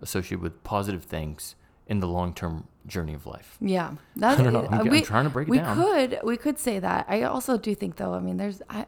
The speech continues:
Speaker 2: I'm, I guess I could never say never to this, but I'm pretty positive I could.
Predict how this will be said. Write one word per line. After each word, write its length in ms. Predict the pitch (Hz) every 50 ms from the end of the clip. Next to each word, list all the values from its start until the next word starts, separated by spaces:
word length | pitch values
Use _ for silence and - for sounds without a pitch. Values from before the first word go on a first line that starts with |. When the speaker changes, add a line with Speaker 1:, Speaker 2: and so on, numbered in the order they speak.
| - -
Speaker 2:
I'm, 240 | 240 226 214 233 254 - _ _ -
I 240 | - - - - 220 -
guess 180 | - 247 -
I 40 | 254
could 160 | - - 175 170
never 500 | 170 180 180 185 185 180 175 175 180 - _ _ - - _
say 280 | - - - - 190 190
never 300 | 190 185 190 180 180 190
to 60 | 180 175
this, 380 | 165 180 - - - - - -
but 120 | - - -
I'm 140 | - 185
pretty 360 | 160 - - 247 269 285 277 233
positive 480 | - 208 214 202 180 - 160 160 165 -
I 100 | - -
could. 360 | - - - - - - -